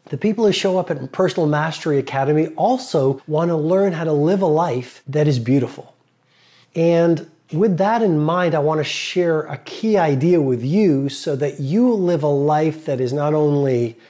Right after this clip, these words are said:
interesting, that is not only enjoyable,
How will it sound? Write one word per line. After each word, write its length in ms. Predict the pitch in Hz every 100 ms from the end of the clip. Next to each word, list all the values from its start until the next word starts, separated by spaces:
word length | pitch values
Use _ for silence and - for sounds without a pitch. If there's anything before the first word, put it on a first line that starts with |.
| _
interesting, 920 | 131 143 143 165 160 - 170 170 185 - _ _ _ _
that 160 | 113 110
is 240 | 110 -
not 260 | 131 123 120
only 840 | 117 117 117 113 110 98 101 101 _ _
enjoyable, 1040 | 127 131 120 147 156 170 175 180 185 -